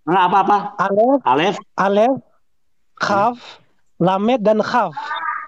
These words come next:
Speaker 2: A, khal,
Speaker 1: Kaf,
Speaker 2: kha.
Speaker 1: kaf, apa khaf?
Speaker 2: Khaf, khaf.
Speaker 1: Hah?
Speaker 2: Ka-, ka-,
Speaker 1: Ini coba
Speaker 2: kaf
Speaker 1: nih.
Speaker 2: kan ada dua. Kaf
Speaker 1: Nah,
Speaker 2: kan ada
Speaker 1: makanya.
Speaker 2: yang, nah,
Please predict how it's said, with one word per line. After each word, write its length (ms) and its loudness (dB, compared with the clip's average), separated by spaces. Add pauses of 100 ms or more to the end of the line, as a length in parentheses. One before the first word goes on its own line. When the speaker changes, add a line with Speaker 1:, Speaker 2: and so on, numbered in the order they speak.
(580)
Speaker 2:
A, 300 0
khal, 340 -2
Speaker 1:
Kaf, 200 0
Speaker 2:
kha. 220 0 (200)
Speaker 1:
kaf, 220 0 (120)
apa 300 0
khaf? 300 0 (1600)
Speaker 2:
Khaf, 360 -2
khaf. 360 -2 (1300)
Speaker 1:
Hah? 420 -4 (540)
Speaker 2:
Ka-, 240 -4 (180)
ka-, 140 0
Speaker 1:
Ini 140 0
coba 80 2
Speaker 2:
kaf 100 0
Speaker 1:
nih. 80 -2
Speaker 2:
kan 160 0
ada 160 0
dua. 260 2 (1160)
Kaf 140 2
Speaker 1:
Nah, 80 -4
Speaker 2:
kan 100 0
ada 80 0
Speaker 1:
makanya. 240 0
Speaker 2:
yang, 180 0 (800)
nah, 280 0